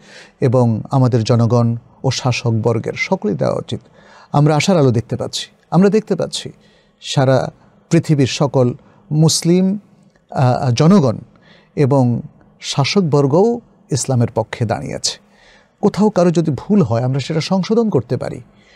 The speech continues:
কিন্তু তারপরেও কথা বলে অন্যকে,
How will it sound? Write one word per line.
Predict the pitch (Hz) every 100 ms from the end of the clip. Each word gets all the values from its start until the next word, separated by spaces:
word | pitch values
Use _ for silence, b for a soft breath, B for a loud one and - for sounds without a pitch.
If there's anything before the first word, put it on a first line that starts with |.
| b _
কিন্তু | 139 117
তারপরেও | 120 117 - 113 156 139 165 _ _ _ _ _ _ _ _ _ -
কথা | 160 156
বলে | 165 165 165
অন্যকে, | 147 147 143 - 151